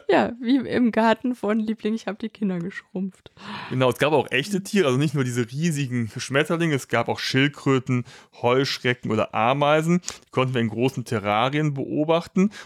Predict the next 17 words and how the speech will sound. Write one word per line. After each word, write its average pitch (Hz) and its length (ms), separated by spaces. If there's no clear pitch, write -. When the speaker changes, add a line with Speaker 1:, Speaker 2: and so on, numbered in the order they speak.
Speaker 2:
und 117 160
lernten 127 340
also 113 160
so 117 380
etwas 110 280
über 104 220
ihre 104 200
Lebensgewohnheiten, 95 1300
ne? 113 200
Und 107 180
dort 110 240
gab's 120 300
die 110 80
Familie 104 440
Moro, 147 600
die 120 240
hat - 320